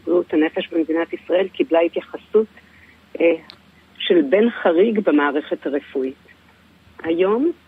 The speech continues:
אה, תקציבי בריאות הנפש במדינת ישראל, ששירותי הרפואה שלהם מהמובילים בעולם, וצריך להתגאות בכך,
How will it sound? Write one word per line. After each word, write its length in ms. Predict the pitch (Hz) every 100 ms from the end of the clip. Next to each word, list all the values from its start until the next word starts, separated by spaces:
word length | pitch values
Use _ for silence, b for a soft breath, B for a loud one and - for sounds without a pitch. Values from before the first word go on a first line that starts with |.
| _ -
אה, 60 | 156 156 160 156 B B
תקציבי 640 | 190 - 190 160 165 208 185
בריאות 480 | 160 180 208 185
הנפש 760 | 175 156 175 - 277 294 - - - - 147
במדינת 560 | 180 170 151 170 190 226
ישראל, 500 | - 170 180 190 180
ששירותי 1000 | - 175 160 - - - 196 175 - 208
הרפואה 640 | 226 240 - 185 - 180
שלהם 340 | 185 226 180 165
מהמובילים 680 | 160 156 151 139 151 185
בעולם, 380 | 175 143 151 180 156
וצריך 280 | - 180 180
להתגאות 600 | 165 - 156 170 160 185
בכך, 340 | 208 - 320